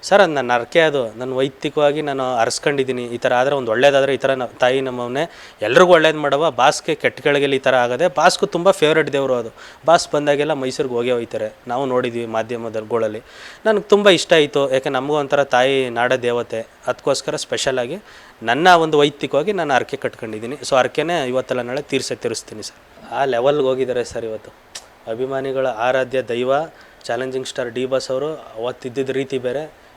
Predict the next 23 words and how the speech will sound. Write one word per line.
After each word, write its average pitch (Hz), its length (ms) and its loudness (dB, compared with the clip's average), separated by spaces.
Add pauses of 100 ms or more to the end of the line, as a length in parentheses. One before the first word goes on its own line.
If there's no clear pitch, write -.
(120)
ಇವತ್ತು 123 280 -8
ಬಂದಿರೋ 131 260 -4
ರೀತಿನೇ 123 320 -6
ಬೇರೆ 113 240 -8
ಸರ್. 107 200 -12 (400)
ಅವತ್ತು 113 720 -6
ಹತ್ತತ್ತು 120 320 -8
ರೂಪಾಯಿ, 135 180 -4
ಇಪ್ಪತ್ತು 127 240 -2
ಇಪ್ಪತ್ತು 131 200 -6
ರೂಪಾಯಿಗೂ 139 300 -4
ಕಷ್ಟಪಟ್ಕೊಂಡು 139 920 -4 (420)
ನೂರೈವತ್ತು 151 580 6
ರೂಪಾಯಿ 156 240 4
ಬ್ಯಾಟದಿಂದ 147 480 2
ಅವರು 135 440 -2
ಇವತ್ತು 127 280 -8
ಕೋಟಿ 143 320 -2
ಕೋಟಿವರೆಗೂ 135 440 -2
ಸಿನಿಮಾ 131 300 -8
ದುಡಿಯೋದಕ್ಕೆ 117 640 -6 (400)
ಅವರ 113 240 -4
ಶ್ರಮ, 117 360 -6